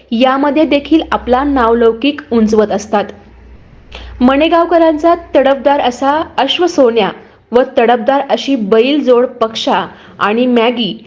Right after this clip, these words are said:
यांनी महाराष्ट्रभर सांगली, सातारा येथे लढत देत आपला नावलौकिक बैलगाडा शर्यतीच्या माध्यमातून उंचावलेला आहे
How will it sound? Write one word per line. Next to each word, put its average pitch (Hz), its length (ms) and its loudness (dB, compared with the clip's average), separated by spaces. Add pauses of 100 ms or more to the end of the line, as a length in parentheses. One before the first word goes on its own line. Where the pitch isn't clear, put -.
(160)
यांनी 240 280 2
महाराष्ट्रभर 311 880 0
सांगली, 269 600 -2
सातारा 262 500 0
येथे 254 360 0
लढत 233 320 2
देत 208 220 0 (360)
आपला 285 320 0
नावलौकिक 277 840 0 (260)
बैलगाडा 285 600 2
शर्यतीच्या 247 560 0
माध्यमातून 220 720 0 (360)
उंचावलेला 220 680 2
आहे 196 500 -4